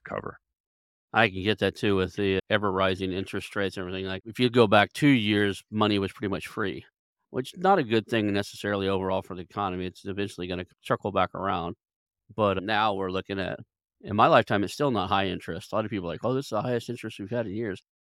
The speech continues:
Speaker 2: I remember my mom and dad paying double digits for real estate ten,
Speaker 1: Same.
Speaker 2: twelve, thirteen percent, and houses are cheaper back then too, but everything's relevant. What's plan B? I mean, like, things take time to close, so you're getting to that stage right now where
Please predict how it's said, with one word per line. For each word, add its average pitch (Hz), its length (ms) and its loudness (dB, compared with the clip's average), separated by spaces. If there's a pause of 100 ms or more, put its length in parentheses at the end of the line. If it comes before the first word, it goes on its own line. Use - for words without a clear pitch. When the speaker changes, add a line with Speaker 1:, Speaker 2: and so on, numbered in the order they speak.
(280)
Speaker 2:
I 110 120 -4
remember 90 360 -6
my 87 140 -8
mom 92 240 -6
and 90 100 -10
dad 113 220 -4
paying 95 260 -6
double 92 260 -8
digits 95 340 -6
for 90 200 -8
real 117 180 -2
estate 78 340 -10 (140)
ten, - 140 -2
Speaker 1:
Same. 113 220 6
Speaker 2:
twelve, 101 240 2
thirteen 113 380 -2
percent, 135 400 -4
and 98 360 -8 (120)
houses 110 320 0
are 98 80 -2
cheaper 226 320 -4
back 95 260 -2
then 95 160 -4
too, 113 340 -2
but 98 140 -4 (480)
everything's 123 380 0
relevant. 107 400 0 (400)
What's 165 180 -2
plan 160 280 -2
B? 113 220 -2
I 90 120 -4
mean, 92 180 -2
like, 98 180 -4 (180)
things 180 200 0
take 151 220 -2
time 139 220 2
to 110 60 -2
close, 127 320 0
so 113 60 -10
you're 131 160 -2
getting 151 240 -2
to 107 80 0
that 104 180 -4
stage 107 300 -2
right 95 180 0
now 107 320 -2
where 95 440 -4